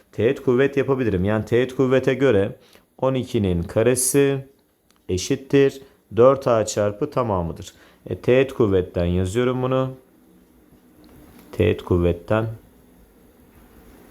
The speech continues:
ne dedik? On ikinin karesi eşittir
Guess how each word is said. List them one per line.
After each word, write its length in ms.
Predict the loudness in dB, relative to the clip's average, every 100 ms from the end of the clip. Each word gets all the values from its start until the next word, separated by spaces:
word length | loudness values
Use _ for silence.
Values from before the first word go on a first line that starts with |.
| -20 -20 -20 -4
ne 140 | 4 4
dedik? 280 | 4 0 -4 -4
On 160 | 0
ikinin 420 | 0 0 0 0 -2
karesi 880 | -2 2 2 0 -2 0 0 -2 -10 _ _ -6
eşittir 800 | -4 -4 -4 -6 -2 0 0 -2